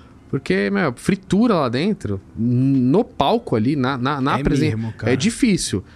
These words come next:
Speaker 1: Eles têm uma cozinha lá de, de, que fica lá atrás.
Speaker 2: É, uma coisa é você apresentar o produto <clears throat> acabado, é, já depois de fritado atrás, né? Outra
Speaker 1: Outra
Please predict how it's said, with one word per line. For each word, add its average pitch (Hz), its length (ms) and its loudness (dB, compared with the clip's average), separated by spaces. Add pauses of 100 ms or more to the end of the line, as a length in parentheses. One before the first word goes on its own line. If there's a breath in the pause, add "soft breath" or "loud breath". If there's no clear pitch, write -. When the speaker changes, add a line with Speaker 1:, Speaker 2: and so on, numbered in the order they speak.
(120)
Speaker 1:
Eles 127 180 0
têm 147 100 0
uma 233 140 0
cozinha 147 460 -2
lá 123 160 0
de, 110 280 -2
de, 104 360 -4 (300 soft breath)
que - 100 -4
fica 110 280 -4
lá 101 100 -4
atrás. 131 340 0
Speaker 2:
É, 165 100 8
uma 151 160 4
coisa 190 260 4
é - 20 6
você 202 260 2
apresentar 170 680 0
o 208 80 4
produto 180 560 2
<clears throat> - 0 -
acabado, 196 920 2 (560 loud breath)
é, 139 380 4
já 135 140 4
depois 180 280 4
de 202 100 0
fritado - 480 -2
atrás, 156 460 0
né? 151 160 2
Outra 165 140 0
Speaker 1:
Outra - 40 0